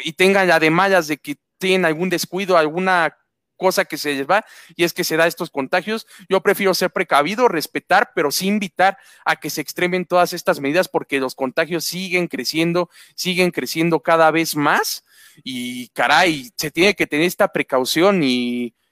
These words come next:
y siempre es muy bueno eso. Eh, nos comenta nuestro apreciable Lick que cómo vemos lo de la máquina cementera de Cruz Azul. Y, pues, bueno, mi apreciable Lick, te puedo comentar, eh, desde un punto de vista personal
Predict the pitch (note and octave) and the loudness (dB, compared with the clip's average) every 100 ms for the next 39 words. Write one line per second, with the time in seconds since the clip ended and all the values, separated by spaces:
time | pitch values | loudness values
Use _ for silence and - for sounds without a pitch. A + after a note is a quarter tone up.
0 | _ D3+ - F3 F#3 E3 E3+ F3+ D#3+ E3+ | _ -8 -2 0 0 0 2 2 2 2
1 | E3 D3+ D3+ B2 - _ _ _ D3+ D3+ | 4 2 2 -2 -6 _ _ _ 2 4
2 | D#3+ F3+ - G3 A3 A#3 A3 F#3 - F3 | 4 2 2 2 2 2 2 0 -2 0
3 | E3 E3 - D#3+ G#3 G#3 G3 G3+ G#3 - | 4 2 2 -2 -2 0 -2 -4 -8 -12
4 | F#3 A3+ A#3 A#3+ A#3 A#3+ A#3 F#3 F3+ E3 | -4 0 2 2 2 2 2 0 0 2
5 | E3 E3+ G3+ - G3+ E3+ - C#3+ C#3+ - | 2 2 0 -4 -4 -4 -2 -4 -4 0
6 | F3+ F3 D#3 - C#3+ C3 - G#3+ - _ | 2 4 0 -4 -6 -6 -4 -6 -6 _
7 | _ _ - D#3 E3 D#3 G3 A#3+ A3+ F#3+ | _ _ -10 -6 -2 0 2 2 2 2
8 | F3 F3 - G#3 G#3 F#3 G#3 - - _ | 0 0 2 2 2 0 -2 -8 -20 _
9 | _ E3+ - G3 G3+ G#3 F#3+ E3+ - D#3+ | _ -4 0 2 6 6 6 4 2 2
10 | D3+ - F#3 A3 G3+ D#3 D3 C#3+ C#3 D3 | 2 4 4 6 4 0 2 0 -2 -4
11 | F#3 F3 F#3+ G3 F#3 D3+ D3 - F#3 - | -6 -4 -6 -2 0 0 -2 -2 -2 0
12 | C#3+ - D3 E3+ G#3+ | -4 -4 -2 0 0